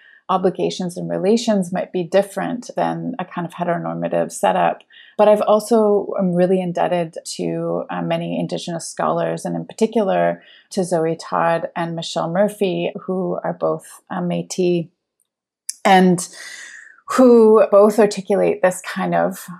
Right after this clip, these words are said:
relationship to thinking through these relations, and also to the scholar Vanessa Agard Jones,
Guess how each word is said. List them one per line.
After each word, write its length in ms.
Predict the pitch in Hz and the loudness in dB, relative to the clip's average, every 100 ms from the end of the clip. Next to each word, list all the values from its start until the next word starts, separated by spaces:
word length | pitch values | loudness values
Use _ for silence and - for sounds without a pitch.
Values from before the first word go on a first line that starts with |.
| - | -2
relationship 920 | 185 180 180 190 - 185 - 170 - - | 0 2 2 2 0 -4 -2 -4 -4 -12
to 500 | - - 202 196 196 | -10 0 4 6 4
thinking 460 | 190 196 175 - 175 | 2 -6 -6 -8 -10
through 560 | - - 170 160 151 - _ _ _ _ _ _ _ | -8 -4 -2 -2 -6 -10 _ _ _ _ _ _ _
these 200 | 165 165 | -8 -6
relations, 520 | 165 147 160 175 165 | -2 -2 -2 -4 -4
and 120 | 170 - | -2 -2
also 460 | 185 185 175 170 - | -2 0 0 0 -4
to 400 | - 165 165 170 | -6 -4 -4 -4
the 60 | 175 | -6
scholar 340 | - 170 165 | -4 -4 -2
Vanessa 420 | 170 165 165 - - | -4 -6 -4 -6 -4
Agard 400 | 160 160 160 - | -2 -2 -2 -2
Jones, 580 | 185 185 175 175 - | -2 -2 -2 -4 -8